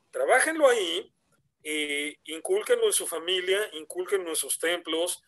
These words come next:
incúlquenlo en los espacios donde se desenvuelven. No lo traigan así por México. Porque aquí se van a encontrar con otro tipo de grupos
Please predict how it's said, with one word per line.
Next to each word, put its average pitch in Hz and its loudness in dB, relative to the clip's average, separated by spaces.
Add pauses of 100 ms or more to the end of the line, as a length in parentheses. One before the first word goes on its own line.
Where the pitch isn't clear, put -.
(160)
incúlquenlo 226 -2
en 156 -10
los 143 -4
espacios 190 0
donde 147 -8
se 135 -10
desenvuelven. 139 -2 (440)
No 196 2
lo 226 0
traigan 214 0
así 175 -4
por 185 -8
México. 226 -6 (540)
Porque 247 -2
aquí 254 -4
se 277 2
van 277 0
a 277 -2
encontrar 233 0
con 214 0
otro 240 0
tipo 240 0
de 202 4
grupos 175 -2